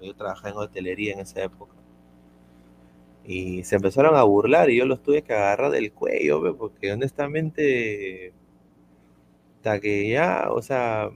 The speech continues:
eso es lo que hace Perú, pues, ¿no? O sea, tres cero en amistoso, encima sacando cachita, pues, bueno. Me acuerdo siempre de, de ese cero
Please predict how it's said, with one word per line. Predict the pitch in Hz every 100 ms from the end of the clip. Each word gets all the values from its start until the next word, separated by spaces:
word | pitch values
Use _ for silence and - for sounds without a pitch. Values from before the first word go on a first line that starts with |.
| -
eso | 175
es | 208
lo | 170
que | 190
hace | 208
Perú, | 202 127 151 160 -
pues, | 123 123
¿no? | 147
O | 131
sea, | 147 139 123 117 - -
tres | 170 175 -
cero | 135 156 165
en | 139 131
amistoso, | 127 120 - 175 202 -
encima | 135 143 160
sacando | 170 120 135 156
cachita, | - 110 - - - 127 - -
pues, | - _ _ -
bueno. | 90 87 - _ _ _ _ _ _
Me | 127
acuerdo | 123 185 180 151
siempre | 170 160 147 131
de, | 117
de | 120
ese | 127 131
cero | 135 135